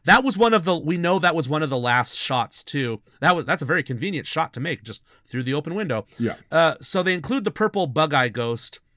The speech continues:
Speaker 1: So, like, a toy. So obviously he has some level, like, "Hey, listen, I know some of you were kids like me growing up at, at this time. Like, here's, here's one of the toys, and it's a real ghost on the film now." And then also, like, the,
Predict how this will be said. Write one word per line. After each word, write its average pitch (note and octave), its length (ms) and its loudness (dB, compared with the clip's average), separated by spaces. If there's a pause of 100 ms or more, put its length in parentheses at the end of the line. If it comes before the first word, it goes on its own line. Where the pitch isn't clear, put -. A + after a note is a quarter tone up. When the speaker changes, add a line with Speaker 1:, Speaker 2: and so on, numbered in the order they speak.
(300)
Speaker 1:
So, F3+ 160 -2
like, E3+ 160 0
a D#3+ 60 2
toy. F3+ 180 0
So F3 180 -2
obviously A3+ 480 2
he F3+ 100 0
has F3+ 180 4
some G3 280 0
level, F3 240 0
like, E3 220 -2
"Hey, E3 180 -2
listen, A#2+ 400 -2
I C3+ 140 4
know E3 180 4
some E3 220 -2
of D3 80 0
you D3 120 4
were C3+ 300 0
kids C#3+ 340 -2
like C3 280 -2
me C3 360 -2 (560)
growing C#3+ 360 0
up C3 200 -2 (140)
at, B2+ 200 0
at C3 200 0
this B2 160 -6
time. B2 420 -2
Like, A#2+ 200 -6
here's, E3 400 0
here's D#3 260 0
one F3 200 0
of C#3 120 0
the C3 80 -4
toys, C3 440 -2
and C3+ 100 -4
it's - 100 -10
a B2+ 80 -2
real C#3 240 0
ghost B2+ 320 -4
on A2+ 100 -6
the G2+ 60 -12
film D3 300 -4
now." B2 300 -2 (640)
And E3 160 4
then F3 140 0
also, F#3 400 0
like, D#3+ 340 0 (420)
the, D3 520 2